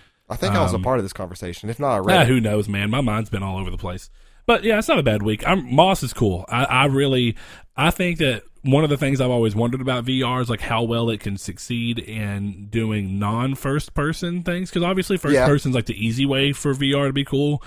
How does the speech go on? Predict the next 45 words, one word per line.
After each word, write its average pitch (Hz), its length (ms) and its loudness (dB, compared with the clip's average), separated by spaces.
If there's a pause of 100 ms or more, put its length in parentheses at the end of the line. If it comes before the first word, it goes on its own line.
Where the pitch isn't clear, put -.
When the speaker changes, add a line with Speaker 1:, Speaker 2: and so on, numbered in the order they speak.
(280)
Speaker 2:
because 110 220 2
it's 101 100 -6
just 117 160 0
immersive 110 520 -2
in 101 120 -4
a 92 120 -2
very 101 240 -2
different 113 300 -4
way. 123 200 -2 (300)
But 131 100 6
I 143 60 6
like 131 320 2
the 135 100 2
idea 117 380 2
of 113 100 -2
giving 110 240 2
you, 113 100 2
like, 104 140 -2
a 92 80 -2
three 110 480 -2
D 110 400 -2
world 120 480 2 (480)
with 139 180 0
a, 131 220 0
with 151 220 6
a 127 80 6
protagonist 139 680 2
that 113 140 0
you 117 80 0
play 113 260 0
as 107 200 0
that 98 100 -4
you 107 100 0
don't 107 260 0 (480)
assume 110 680 2 (580)
the 107 120 2
world 110 340 6
through 113 180 2
their 107 180 2
eyes. 107 360 0 (520)
You 143 80 0
know 156 100 6
what 151 40 6
I 151 80 2
mean? 156 200 0